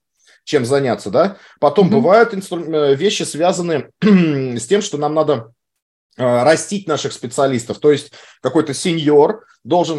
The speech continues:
Speaker 1: э, сеньор-специалист должен взять какого-то джуниор-специалиста и на примере какой-то задачи, а, показать ему так называемый мастер-класс о том, как это решается. Соответственно, для того, чтобы у них была эта возможность, опять же, нужна какая-то опциональность, им должно быть из чего выбрать.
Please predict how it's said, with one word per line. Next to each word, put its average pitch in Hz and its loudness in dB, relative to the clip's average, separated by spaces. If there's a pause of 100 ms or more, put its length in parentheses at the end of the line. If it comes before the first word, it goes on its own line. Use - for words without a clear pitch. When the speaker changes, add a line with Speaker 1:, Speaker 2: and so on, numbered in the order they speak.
Speaker 1:
э, 139 0
сеньор-специалист 151 -4
должен 143 0
взять 156 -4
какого-то 127 -6
джуниор-специалиста 156 -4
и 143 -2
на 147 0
примере 156 -2
какой-то 139 -4
задачи, 226 -4 (260)
а, 131 4
показать 165 0
ему 170 -6
так - -12
называемый 151 2
мастер-класс 143 0
о 110 -4
том, 104 -8
как 170 2
это - -4
решается. 113 -4 (480)
Соответственно, 165 0
для 147 -8
того, 190 4
чтобы 170 -4
у 170 -2
них 123 -6
была 165 4
эта 143 -2
возможность, 190 2
опять 185 0
же, 127 -10
нужна 123 -4
какая-то 151 -2
опциональность, 143 -4
им 110 -12
должно 131 -4
быть 156 -6
из 113 -14
чего 139 0
выбрать. 113 -2